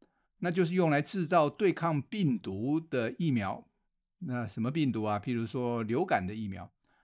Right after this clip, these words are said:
那它的原理呢，很简单啊，就是让病毒在鸡蛋里面大量繁殖，然后萃取出来，把它弱化，把病毒弱化或者加工呢，变成疫苗。那就像前面说的啊，这个时候我们需要的当然就是受过精的鸡蛋啊，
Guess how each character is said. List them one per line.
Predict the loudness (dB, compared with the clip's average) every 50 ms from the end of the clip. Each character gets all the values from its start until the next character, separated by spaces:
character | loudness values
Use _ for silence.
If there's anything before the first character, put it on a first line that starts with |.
| _ _
那 | -4 -2 0
它 | 0 0
的 | 0 0
原 | 0 2 2 2 2 0
理 | 2 2 2 2
呢， | 2 2 0
很 | 0 0 -2
简 | -2 -2 -2 -2
单 | -2 0 0 0 -2
啊， | -2 -4
就 | -4 -4 -6
是 | -4 -4 -2
让 | 0 0 0 0
病 | 0 0 2 2 2 2
毒 | 2 0 0 0
在 | 0 0 0 0
鸡 | -2 -6 -8 -8 -2 0
蛋 | 2 2 4 4
里 | 4 2
面 | 2 0 0 0
大 | 0 0 0 2
量 | 2 0 0 0 -2
繁 | -2 -2 -2 -2 -2
殖， | -4 -6 -10 -12 -14 _ _ _ _ _ _ _ _ _ _
然 | -2 0 2
后 | 2 2 2
萃 | 2 2 0 0 0
取 | 0 -2 -2
出 | 0 0 2
来， | 2 4 4 2 2 0
把 | -2 -4 _ -6 -4
它 | -2 -2 -2 -2 0
弱 | 2 4 4 4 4
化， | 4 4 2 2 2
把 | 0 -2 -2
病 | 0 2 4 6 6 4
毒 | 2 0 -2 -2
弱 | 0 2 2 2 4
化 | 4 4 4 4
或 | 2 0
者 | -2 -2 -2
加 | 0 2 2 2 2
工 | 2 0 0 0
呢， | 0 -2 -2
变 | -2 -2 -2 0 0
成 | -2 -4 -6 -6 -6 -6
疫 | -4 -2 -2 -2
苗。 | -2 -4 -6 -10 -12 _ _ _ _ _ _ _ _ _ _ _ _ _
那 | -2 0 2 2 2 2 2 0
就 | 2 2 2
像 | 2 4 2
前 | 2 2 2 2
面 | 4 2 2
说 | 0 0 -2 -2 0
的 | 0 0
啊， | 0 -2 -4 -8 -10
这 | -10 -6 -2
个 | -2 0
时 | 2 4
候 | 4 6
我 | 6 6
们 | 6 4
需 | 2 0 2 6
要 | 8 8 8 8
的 | 8 6 4 6 6 4 4
当 | 2 0 -2 0 0
然 | 0 0 2
就 | 2 0
是 | 0 -2 -4
受 | -4 0 4 6 6 6 6
过 | 6 6 6 6 4
精 | 4 2 0 0 0 2
的 | 0 0
鸡 | -2 -2 -6 -8 -6 -2
蛋 | 0 2 2 2 0
啊， | -6 -12 -16